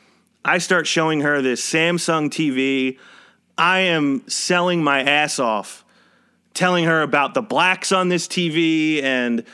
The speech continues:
the color contrast and the depth in the picture. And I put in this movie. I wish I could remember what it was called.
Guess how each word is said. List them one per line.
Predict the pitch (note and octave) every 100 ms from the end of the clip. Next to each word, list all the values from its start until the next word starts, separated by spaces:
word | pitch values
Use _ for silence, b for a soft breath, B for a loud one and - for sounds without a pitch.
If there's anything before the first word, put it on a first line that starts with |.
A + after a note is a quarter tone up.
| B B
the | -
color | - F#3+ G3+ F#3+
contrast | E3+ F3+ F3 E3+ F3+ E3 D#3+ D#3
and | D3+ D3
the |
depth | B2 A2 E3 F3 - - B B B _
in | F3 D#3
the |
picture. | A#2+ - G#3+ - G3+ F#3 F3+ B B B -
And | D#3+ D3
I |
put | C#3+ - A3
in | A3
this | G#3+ F3+
movie. | D#3 D3 D3+ - -
I | C#3+ D#3+
wish | C#3 F#3+ F#3
I | F3
could | D#3
remember | D3 C3+ C3 B2
what | A#2
it |
was | A2
called. | - G#2+ G2+ G#2